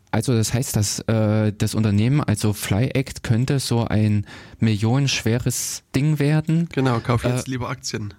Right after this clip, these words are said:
Speaker 1: ja, jetzt die Aktien kaufen
Speaker 2: <laughs>
Speaker 1: und passend verkaufen.
Speaker 2: Richtig.
Speaker 1: Ach so, und heute Abend, äh, zwanzig Uhr kommt der Vortrag,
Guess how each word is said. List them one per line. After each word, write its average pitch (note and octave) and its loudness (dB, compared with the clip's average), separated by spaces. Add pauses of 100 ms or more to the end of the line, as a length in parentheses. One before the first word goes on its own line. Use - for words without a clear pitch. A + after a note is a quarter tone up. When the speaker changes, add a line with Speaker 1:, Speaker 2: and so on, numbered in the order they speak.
Speaker 1:
ja, B2+ 0
jetzt G#2 -2
die A#2 -2
Aktien F3+ 0
kaufen F3+ 2
Speaker 2:
<laughs> E3 -2
Speaker 1:
und D3 0
passend C#3 0
verkaufen. - -2 (540)
Speaker 2:
Richtig. C3+ -2 (340)
Speaker 1:
Ach D3 -2
so, F3+ 2
und A#2+ 2
heute C3 2
Abend, F3+ 0
äh, B2 0
zwanzig C3 -2
Uhr B2 0
kommt B2+ 2
der G#2+ 0
Vortrag, - -2